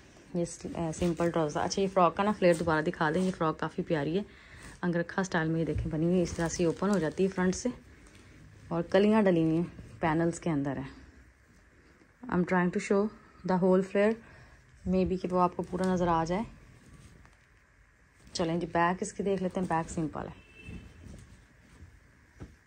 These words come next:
रेट वगैरह इसका मैंने already बता दिया हुआ है। गला इसका दोबारा से देख लेते हैं, साथ में बाजू भी। लिनन stuff है, लिनन stuff के ऊपर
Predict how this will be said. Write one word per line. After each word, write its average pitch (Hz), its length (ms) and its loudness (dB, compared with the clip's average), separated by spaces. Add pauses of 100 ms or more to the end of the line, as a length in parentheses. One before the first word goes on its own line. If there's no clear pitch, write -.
(600)
रेट 190 260 -2
वगैरह 185 200 2
इसका 180 200 -2
मैंने 180 140 0
already 190 280 -2
बता 185 220 2
दिया 180 180 0
हुआ 165 120 0
है। 165 60 -8 (420)
गला 175 140 2
इसका 170 220 -2
दोबारा 165 260 -2
से 156 120 -6
देख 147 260 -4
लेते 160 220 -4
हैं, 180 140 -2
साथ 147 300 -8
में 160 80 -4
बाजू 147 300 -6
भी। - 160 -12 (1080)
लिनन 214 300 2
stuff 202 380 -4
है, 254 100 -4 (3000)
लिनन 196 300 -2
stuff 185 340 -8
के 196 80 -2
ऊपर 220 340 -4